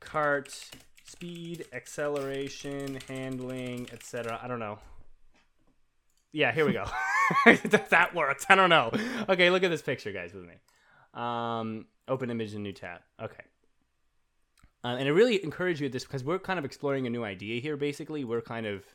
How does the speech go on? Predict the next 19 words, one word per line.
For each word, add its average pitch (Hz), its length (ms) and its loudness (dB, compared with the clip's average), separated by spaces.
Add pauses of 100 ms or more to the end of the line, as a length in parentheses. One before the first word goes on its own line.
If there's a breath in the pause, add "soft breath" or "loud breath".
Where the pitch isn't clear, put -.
(720)
um, 104 320 -2
I'm 131 100 0
postulating 156 720 4
something 127 320 0
new 135 220 6
that 117 100 4
may 127 160 4
come 117 220 -4
back 120 260 2
in 110 80 -4
the 101 60 -4
future, 131 400 -2
actually, 110 240 -4
'cause 107 80 -10
this 117 160 -10
will 117 60 -6
help 120 180 0
us 104 80 -8
analyze. 113 320 -4